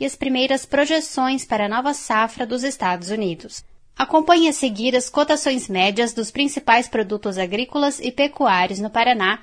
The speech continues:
de acordo com informações do Departamento de Economia Rural da ceab.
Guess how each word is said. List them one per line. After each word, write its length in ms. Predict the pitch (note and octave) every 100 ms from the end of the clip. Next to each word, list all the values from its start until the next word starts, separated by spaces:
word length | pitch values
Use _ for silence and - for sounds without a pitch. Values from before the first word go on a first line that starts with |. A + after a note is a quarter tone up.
| - -
de 80 | C4
acordo 400 | C4+ D4 D4+ C#4+
com 160 | D4 C#4+
informações 880 | D4 D4+ C4+ A#3 - A#3 A3+ B3
do 140 | - G3
Departamento 840 | A3+ C4+ C#4 - A#3+ G#3+ A#3 B3
de 240 | A3+ - G3
Economia 600 | G#3+ C#4+ C#4+ B3 F#3 F#3
Rural 500 | F#3 C4+ A3 B3 C4
da 180 | F#3 F3
ceab. 720 | - G3+ G3+ F#3+ E3+ -